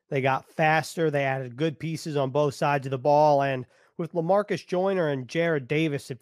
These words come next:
feels like the narrative around those two guys has been that they weren't properly used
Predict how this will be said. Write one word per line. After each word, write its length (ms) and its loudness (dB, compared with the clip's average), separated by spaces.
feels 320 2
like 420 0
the 40 -8
narrative 540 2
around 300 4
those 260 2
two 220 -4
guys 560 -4
has 220 2
been 260 2
that 180 0
they 80 2
weren't 540 2
properly 580 0
used 720 -4